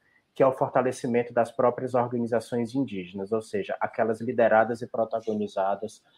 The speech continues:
pelos próprios povos indígenas. É, não existe antagonismo, né, entre essas dois, duas organizações, as indigenistas e as indígenas. Mas, historicamente, as indigenistas sempre tiveram mais capacidade de recurso,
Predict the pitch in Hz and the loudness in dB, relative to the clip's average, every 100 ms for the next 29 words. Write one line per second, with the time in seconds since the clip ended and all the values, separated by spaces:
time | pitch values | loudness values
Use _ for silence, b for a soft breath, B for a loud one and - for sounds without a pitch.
0 | _ _ 127 117 - 113 113 - 120 - | _ _ -2 -2 0 6 6 4 -2 4
1 | 120 117 110 127 104 90 87 90 - - | 6 4 -2 -4 -4 -6 -8 -14 -20 -20
2 | _ _ _ _ - 120 117 135 147 165 | _ _ _ _ 0 6 6 6 8 10
3 | 160 151 - 165 156 151 160 147 131 135 | 10 8 2 4 8 8 8 6 4 2
4 | 135 151 160 _ _ _ 117 123 123 127 | 2 0 0 _ _ _ 2 4 4 2
5 | 123 - 120 - - _ 120 110 120 127 | 2 0 -6 -8 -20 _ -10 2 6 6
6 | 131 - - 123 127 127 127 131 131 139 | 2 -4 -10 0 2 4 4 2 4 4
7 | 139 104 98 107 104 117 110 110 117 110 | 2 -4 0 0 2 -2 -4 -4 -2 -2
8 | 113 113 123 113 127 127 - 139 110 98 | -2 -6 -12 0 2 2 0 -4 -4 -6
9 | 98 90 - _ _ _ _ 127 123 156 | -8 -16 -20 _ _ _ _ 2 2 2
10 | 160 147 135 135 127 135 143 139 127 131 | 4 6 6 6 2 2 2 2 0 -4
11 | 123 117 127 113 104 - - 139 139 - | -6 -4 -2 -2 -4 -8 -4 -4 -4 -6
12 | 120 107 110 120 - 120 127 117 123 107 | 0 2 2 0 0 0 2 0 0 2
13 | 107 107 107 104 117 - 127 127 120 - | 4 2 -6 -6 -6 -4 -2 -2 -2 -6
14 | - 120 | -12 -14